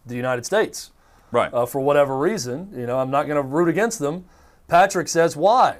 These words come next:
Speaker 1: That team actively disrespects this country and have told half of us that they hate us. They don't deserve to be cheered on." Megan Rapinoe is not the entire team. Let me state that first and foremost, with whatever you think about her and her activism.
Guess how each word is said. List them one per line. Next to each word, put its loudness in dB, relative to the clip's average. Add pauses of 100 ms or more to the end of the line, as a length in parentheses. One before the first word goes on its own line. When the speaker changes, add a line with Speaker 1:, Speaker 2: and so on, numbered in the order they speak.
(220)
Speaker 1:
That 4
team 0
actively 0
disrespects -2
this -8
country -6 (340)
and 0
have -2
told 2
half 2
of -4
us 2
that -12
they 0
hate 2
us. -12 (400)
They 2
don't 0
deserve 0
to -10
be 0
cheered -2
on." 0 (760)
Megan 4
Rapinoe 0
is -2
not 0
the -4
entire 0
team. -12 (160)
Let -2
me -4
state 0
that -2
first -6
and -12
foremost, -8
with -6
whatever 0
you -4
think -8
about -4
her 0
and -4
her 0
activism. -6